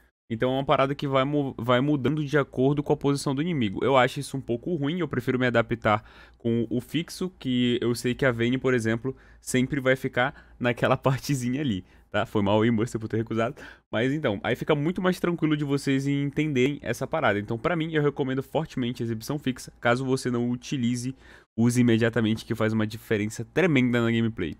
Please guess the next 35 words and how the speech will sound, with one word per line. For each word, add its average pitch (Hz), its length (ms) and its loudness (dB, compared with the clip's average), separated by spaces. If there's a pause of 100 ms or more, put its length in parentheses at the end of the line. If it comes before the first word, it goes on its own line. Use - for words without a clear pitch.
(100)
Então 123 200 -2
agora 120 240 0
bora 117 140 0
pra 120 120 -6
continuação 117 800 -4
aí 98 100 -4
na 107 80 -4
explicação 107 440 -8
da 107 120 -4
live. - 240 -4 (260)
Tá, - 120 -6 (260)
vamos 120 160 4
lá. 110 140 2 (240)
Isso 139 120 2
daqui 185 180 6
me 214 80 6
perguntam 214 440 6
muito, 190 400 6
tá 151 120 4
ligado? 156 440 6 (200)
V-, 120 200 4
eu 143 80 8
vou 147 100 6
explicar 151 320 2
aqui 139 120 2
pra 139 120 4
vocês 135 300 4
cada 135 220 6
um 139 80 6
como 135 180 4
é 135 40 2
que - 80 -6
funciona. 95 520 2 (420)
Vida 165 240 8
baixa 151 400 6